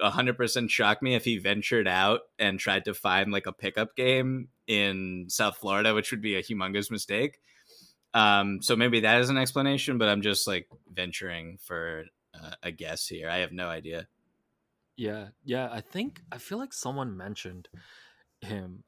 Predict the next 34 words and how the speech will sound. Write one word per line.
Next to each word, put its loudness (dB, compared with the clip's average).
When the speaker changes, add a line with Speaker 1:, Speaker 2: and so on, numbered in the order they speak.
Speaker 2:
on -4
a -14
E -6
S -6
P -10
N -8
podcast, -12
um, -12
about -6
the -12
fact -10
that -14
he's -14
one -10
of -10
the -14
players -12
that -8
are -12
not -16
there. -16
But, -10
you -6
know, -2
without -4
knowing -6
more, -12
I'm -12
not -10
gonna -12
speculate. -14
Um, -6
do -4
you, 0